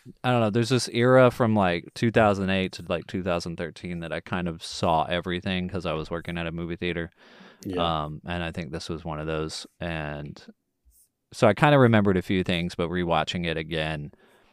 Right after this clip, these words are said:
Speaker 1: um, really enjoyed it. I gave it a four and a half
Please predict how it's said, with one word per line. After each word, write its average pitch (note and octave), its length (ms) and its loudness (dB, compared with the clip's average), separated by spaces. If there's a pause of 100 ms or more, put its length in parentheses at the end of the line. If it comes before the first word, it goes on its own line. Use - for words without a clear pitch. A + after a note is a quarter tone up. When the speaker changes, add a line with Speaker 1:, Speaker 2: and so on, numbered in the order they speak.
(440)
Speaker 1:
um, D2+ 640 -4 (840)
really F2+ 340 2
enjoyed D#2+ 340 -4
it. - 140 -8
I E2 100 -4
gave E2+ 140 -2
it D#2+ 80 -2
a D#2 60 -4
four D#2+ 340 -8
and D#2 100 -8
a D2+ 40 -10
half - 580 -6